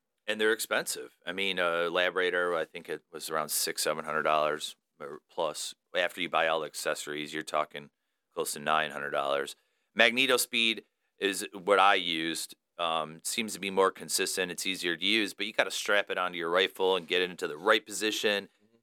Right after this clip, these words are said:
Speaker 1: you know, so that bullet has to pass over it.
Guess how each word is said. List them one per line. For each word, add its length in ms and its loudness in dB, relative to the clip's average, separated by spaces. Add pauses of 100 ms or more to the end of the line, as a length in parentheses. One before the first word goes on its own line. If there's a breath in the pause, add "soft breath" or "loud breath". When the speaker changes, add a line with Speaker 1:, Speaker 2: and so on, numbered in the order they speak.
(100)
Speaker 1:
you 60 -8
know, 80 0
so 140 -2
that 200 2
bullet 240 2
has 180 -2
to 60 -10
pass 400 -2
over 340 2
it. 320 4